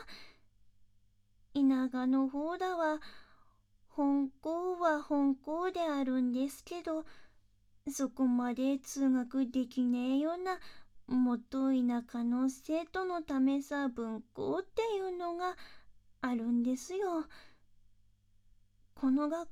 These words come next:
校では、分校出身者は珍しいみてえですね。あ、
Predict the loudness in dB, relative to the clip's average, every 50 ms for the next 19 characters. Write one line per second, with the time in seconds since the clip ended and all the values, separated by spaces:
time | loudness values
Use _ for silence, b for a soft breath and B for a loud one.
0 | -14 -10 -8 -6 -4 -4 -4 -4 -4 -4 -2 -2 -2 -2 -4 -2 -4 -4 -4 -4
1 | -4 -4 -6 _ -4 -2 -2 -2 -2 -4 -6 -2 0 0 0 0 -2 -4 -8 -8
2 | -8 -10 -10 -8 -6 -6 -6 -4 -4 -4 -2 -2 -6 -6 -6 B B B B B
3 | B B _ _ _ 2 4 4 4 4 2 0 -4 -4 -4 -4 -6 -8 -10 -8
4 | -6 -2 0 4 4 4 4 2 -2 _ -4 -4 -4 -2 -4 -6 -8 -6 -6 -6
5 | -4 -4 -4 -4 -6 -6 -8 -10 B B B B B B B B _ _ _ _
6 | _ _ _ _ _ _ -20 -20 -20 -20 -20 -20 -20 -20 -20 _ _ _ _ _
7 | _ _ _ _ _ -10 -10 -10 -12 -12 -14 -16